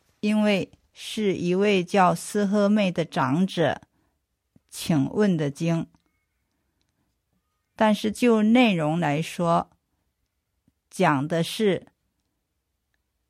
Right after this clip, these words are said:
修菩萨道的行者，从发菩提心开始，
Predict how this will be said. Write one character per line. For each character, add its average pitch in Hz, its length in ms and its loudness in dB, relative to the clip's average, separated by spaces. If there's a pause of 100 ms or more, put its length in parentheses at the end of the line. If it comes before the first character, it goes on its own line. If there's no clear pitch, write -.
修 208 420 -2
菩 196 340 -6
萨 202 260 2
道 190 280 2
的 165 120 -2
行 160 380 -4
者， 160 300 -4 (480)
从 175 580 0
发 190 240 0
菩 190 240 -4
提 - 220 -10
心 202 320 -2
开 190 280 0
始， - 420 -10